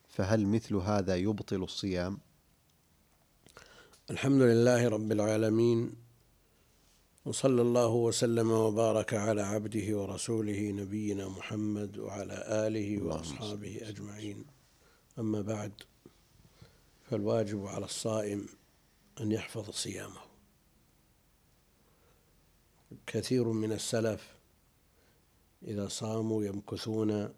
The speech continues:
Speaker 2: في المسجد لحفظ صيامهم، وعلى هذا الصائم أن يش-، أن يشغل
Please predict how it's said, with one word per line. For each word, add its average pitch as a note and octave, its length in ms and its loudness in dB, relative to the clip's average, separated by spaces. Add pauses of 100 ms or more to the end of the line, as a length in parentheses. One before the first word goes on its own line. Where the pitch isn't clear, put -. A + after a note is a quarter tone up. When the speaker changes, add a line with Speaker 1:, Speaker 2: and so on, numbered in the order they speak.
(140)
Speaker 2:
في - 100 -10
المسجد G#2 840 -4 (100)
لحفظ A2+ 480 -6
صيامهم، G#2 720 -10 (1800)
وعلى A#2 280 -2
هذا C3+ 280 4
الصائم A2 800 2 (1080)
أن A#2 140 4
يش-، A#2 240 2
أن A2+ 380 0 (200)
يشغل G#2+ 760 0